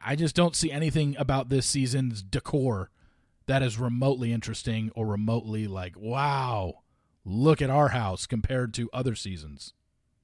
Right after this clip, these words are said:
Uh, okay. I mean,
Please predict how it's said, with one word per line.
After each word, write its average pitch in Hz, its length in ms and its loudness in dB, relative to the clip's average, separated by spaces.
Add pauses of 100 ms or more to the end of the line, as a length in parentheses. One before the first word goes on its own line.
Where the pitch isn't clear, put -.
(440)
Uh, 82 340 -8
okay. 87 440 -8 (2250)
I 139 120 -2
mean, 151 380 2